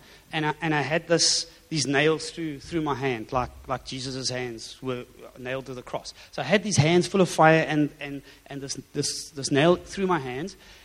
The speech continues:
and I could just feel God's love. It just, I just felt God's love just so real.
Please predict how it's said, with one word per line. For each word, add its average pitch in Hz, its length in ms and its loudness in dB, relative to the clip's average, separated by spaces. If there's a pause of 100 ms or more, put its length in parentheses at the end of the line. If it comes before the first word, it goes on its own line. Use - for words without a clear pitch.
(140)
and 180 140 6
I 185 40 6
could 175 160 -4
just 165 220 -2
feel 190 440 4
God's 143 380 -2
love. 127 300 2
It 113 80 -14
just, - 160 -12
I 143 100 -6
just 143 160 -4
felt 175 260 6
God's 147 280 2
love 143 480 0 (200)
just - 340 -6
so 196 360 2
real. 147 340 0